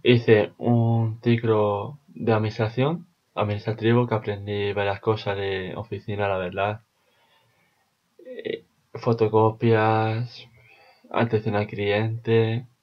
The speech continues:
fax, muchas cosas. Hice varios cursos de fotografía,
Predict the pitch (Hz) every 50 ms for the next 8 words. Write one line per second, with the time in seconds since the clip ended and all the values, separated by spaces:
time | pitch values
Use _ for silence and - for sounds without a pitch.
0 | _ _ _ _ _ _ _ - - _ _ _ _ _ _ _ _ _ _ _
1 | _ - - 123 110 113 113 113 113 113 113 113 110 113 - - - - _ _
2 | _ _ _ _ _ _ _ _ _ _ _ _ _ _ _ _ _ _ _ _
3 | _ _ - - - - - _ _ _ _ - 120 123 120 120 113 104 104 -
4 | 101 98 - - 90 85 85 - _ _ _ - - - - - - - - -
5 | - - _ _ _ _ _ - - 117 113 113 120 113 113 113 113 113 117 117
6 | 117 117 117 127 123 117 - 117 104 98 95 95 92 92 90 90 90 90 90 90
7 | 87 87 - - _ _ - - 120 113 113 104 101 98 101 110 - 127 143 170
8 | 208 240